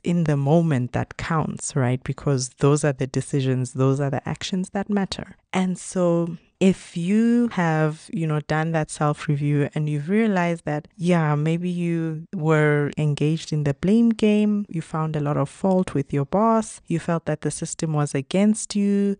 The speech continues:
you were afraid of sharing your opinion, so you've not been so, you know, forthcoming in meetings, you've been reacting to bad situations at work. Let's say the team let you down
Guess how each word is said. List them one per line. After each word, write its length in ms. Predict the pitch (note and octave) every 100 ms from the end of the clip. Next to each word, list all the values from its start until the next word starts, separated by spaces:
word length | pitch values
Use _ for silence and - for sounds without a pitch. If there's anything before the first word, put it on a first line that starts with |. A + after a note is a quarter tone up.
| _
you 640 | E3 E3+ E3+ D#3+ D#3 D3+ C#3+ - - _
were 420 | D3+ D#3 D3 D3 D3
afraid 420 | D3 - E3 E3
of 160 | D#3 C#3+
sharing 360 | - D3+ D3+
your 140 | C#3+ C3+
opinion, 680 | C#3+ - A3 A3 G#3+ G#3 G3+
so 440 | - E3+ D#3 D3
you've 220 | D3 D3
not 240 | D3+ D3+ -
been 200 | D3+ D3
so, 360 | - D3+ D3 - -
you 120 | D3+
know, 140 | C#3+
forthcoming 880 | C#3+ - G#3 - - F#3+ F#3 F3+ F3
in 260 | - D3 D#3+
meetings, 800 | G#3 G#3+ G#3+ G#3 G3+ G3+ - -
you've 240 | - D3 -
been 240 | D3 C3+
reacting 960 | B2+ - E3+ F#3+ - - G3 F#3+ F#3+ F#3+ -
to 580 | - F#3 E3 D3+ D3 C#3+ -
bad 260 | D#3 E3+
situations 800 | - E3 - E3 D#3+ - E3 E3
at 160 | F3 F#3
work. 440 | D#3 D3 C#3+ -
Let's 200 | C#3+ -
say 180 | - D3+
the 120 | D#3
team 540 | - - E3 D#3+ E3 D3+
let 260 | D3 -
you 80 | D3+
down 540 | C#3+ C#3 C3+ C3+ C#3+